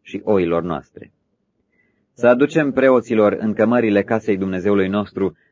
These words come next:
cele dintâi roade din plămădeală și darurile noastre de mâncare, din roadele tuturor pomilor, din must și din undelemn.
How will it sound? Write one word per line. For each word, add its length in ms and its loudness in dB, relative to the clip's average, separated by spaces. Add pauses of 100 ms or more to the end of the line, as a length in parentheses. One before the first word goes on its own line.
cele 260 2
dintâi 400 2
roade 280 6
din 160 -4
plămădeală 580 0
și 180 -8
darurile 520 2
noastre 340 -4
de 100 -2
mâncare, 580 -2 (280)
din 280 -2
roadele 420 2
tuturor 480 0
pomilor, 560 -4 (100)
din 280 -8
must 360 -6 (300)
și 160 -8
din 160 0
undelemn. 540 0